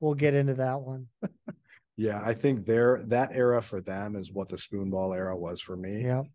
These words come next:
Speaker 2: Uh, it's just how these things work. But yeah, you're right. Lowe,
Speaker 1: I'm lucky
Speaker 2: another
Speaker 1: enough to have both of those eras.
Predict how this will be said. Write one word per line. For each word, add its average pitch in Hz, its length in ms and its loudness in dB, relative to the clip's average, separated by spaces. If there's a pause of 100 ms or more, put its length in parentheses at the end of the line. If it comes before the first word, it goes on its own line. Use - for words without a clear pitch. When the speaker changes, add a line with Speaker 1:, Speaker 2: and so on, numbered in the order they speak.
(320)
Speaker 2:
Uh, 82 360 -8
it's - 100 -16
just 107 180 -4
how 104 140 2
these 101 220 -2
things 98 280 -6
work. 95 320 -4
But 95 140 -6
yeah, 107 160 2
you're 101 200 0
right. 98 280 2
Lowe, 113 320 0
Speaker 1:
I'm 160 140 6
lucky 175 300 6
Speaker 2:
another 175 100 6
Speaker 1:
enough 156 240 4
to - 80 2
have 139 200 4
both 139 360 0
of 123 100 -8
those 123 260 -4
eras. 123 520 -6